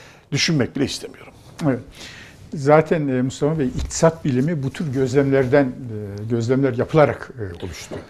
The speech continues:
Speaker 2: Bir adam, işte Adam Smith falan, işte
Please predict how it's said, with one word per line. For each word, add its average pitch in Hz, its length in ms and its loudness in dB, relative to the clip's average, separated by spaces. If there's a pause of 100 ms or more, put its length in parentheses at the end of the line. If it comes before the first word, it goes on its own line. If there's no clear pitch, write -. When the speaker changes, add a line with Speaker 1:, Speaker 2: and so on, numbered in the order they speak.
(240)
Speaker 2:
Bir 202 140 10
adam, 151 280 4 (300)
işte - 320 -6
Adam 127 200 2
Smith 120 340 -6
falan, 117 300 -8 (160)
işte - 240 -18